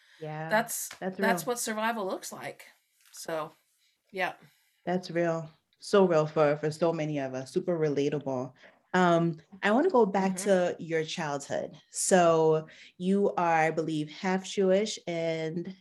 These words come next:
Speaker 1: half Black?
Speaker 2: Yeah,
Speaker 1: Is that
Speaker 2: I,
Speaker 1: correct?
Speaker 2: um, my grandparents,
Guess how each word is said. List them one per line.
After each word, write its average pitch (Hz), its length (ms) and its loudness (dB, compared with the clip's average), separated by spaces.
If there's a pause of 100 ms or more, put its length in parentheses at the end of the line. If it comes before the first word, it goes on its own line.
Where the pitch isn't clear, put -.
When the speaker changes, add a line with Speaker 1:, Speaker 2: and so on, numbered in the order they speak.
(140)
Speaker 1:
half 160 240 -8
Black? 254 260 0
Speaker 2:
Yeah, 247 300 10
Speaker 1:
Is 214 60 2
that 240 280 10
Speaker 2:
I, 285 120 8
Speaker 1:
correct? 339 180 -4
Speaker 2:
um, 220 520 0
my 214 560 0 (140)
grandparents, 240 880 0